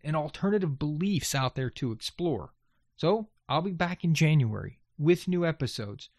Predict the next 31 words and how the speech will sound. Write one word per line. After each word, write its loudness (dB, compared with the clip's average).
and 2
hopefully 2
some -4
new 0
aspects -2
to -8
the -4
show. -2
So 4
with 2
that 0
in 0
mind, 0
please -8
click -8
that -2
follow 0
or -4
subscribe -2
button -4
so -6
that 0
you 2
don't 4
miss 2
the -2
discussion. -4
And 2
always, 2
links 0
to -6